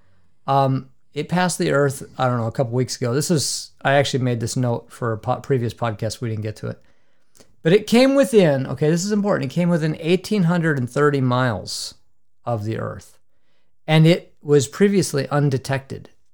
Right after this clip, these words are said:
We didn't know this asteroid was gonna pass us until it passed us. Now,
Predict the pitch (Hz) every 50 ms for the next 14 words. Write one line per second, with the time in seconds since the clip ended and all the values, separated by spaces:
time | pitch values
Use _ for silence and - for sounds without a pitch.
0 | - - _ - 123 123 139 156 165 156 196 190 185 - - - - - 151 143
1 | 143 147 147 143 135 120 131 117 - - - 123 127 123 - - - 135 127 120
2 | 113 104 110 110 117 117 107 104 - - - - - - _ _ - - - -
3 | 127 117 - - - 139 139 135 123 - - - 92 - - - - - _ _
4 | _ - - _ _ _ - 123 120 - - 131 110 - - 127 120 - - -
5 | 135 143 135 127 - - - - - - - - - - - _ _ _ _ _
6 | _ _ _ _ - - _ - - 147 147 139 123 120 -